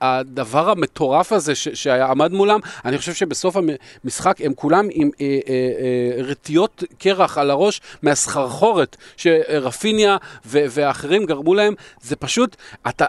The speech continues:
אתה, אפילו קשה לפרשן דבר כזה, אתה פשוט רואה שחקנים רצים כאילו לכל הכיוונים, אבל תמיד יש איזשהו היגיון מאחורי זה,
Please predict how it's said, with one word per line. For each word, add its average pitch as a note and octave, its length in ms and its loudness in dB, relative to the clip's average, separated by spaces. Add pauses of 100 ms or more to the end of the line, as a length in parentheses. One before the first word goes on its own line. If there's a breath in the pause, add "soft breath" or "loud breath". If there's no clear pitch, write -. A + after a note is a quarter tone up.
(120)
אתה, D3 280 0 (520)
אפילו - 200 -6
קשה - 240 -2
לפרשן F#3 500 -2
דבר C#3+ 220 0
כזה, C3 240 -6
אתה - 160 -12
פשוט F3+ 300 -8
רואה F3+ 180 4 (260 loud breath)
שחקנים F3 600 0
רצים A#3+ 420 0
כאילו C4+ 340 0
לכל A#3 300 2
הכיוונים, F3 540 0 (300 loud breath)
אבל D3 340 -2
תמיד E3+ 360 -2
יש G3 220 0
איזשהו D3 420 -4
היגיון C3+ 400 -2
מאחורי G#3+ 360 -2
זה, A3+ 120 2